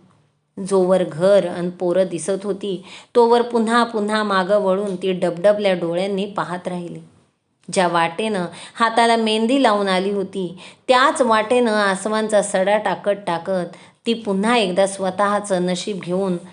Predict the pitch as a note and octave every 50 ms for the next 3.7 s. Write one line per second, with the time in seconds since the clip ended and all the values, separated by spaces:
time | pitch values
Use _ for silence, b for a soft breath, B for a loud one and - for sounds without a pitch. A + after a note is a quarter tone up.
0 | B B B - G3 F#3+ G3 G#3 G#3 F#3+ F3 E3+ F3+ F3 - - E3+ D#3 E3 F3+
1 | G3 F#3+ E3 D3+ D3+ D#3 D#3+ E3 - _ _ _ _ _ _ _ _ _ _ _
2 | _ _ _ _ _ _ - G3 F#3+ F#3 F#3 B3 B3 B3+ A#3+ A3 G#3+ G#3+ A#3+ C4
3 | C4+ B3 A3+ A3 B3 A#3+ - D4 D4 C#4 C4 - - D3+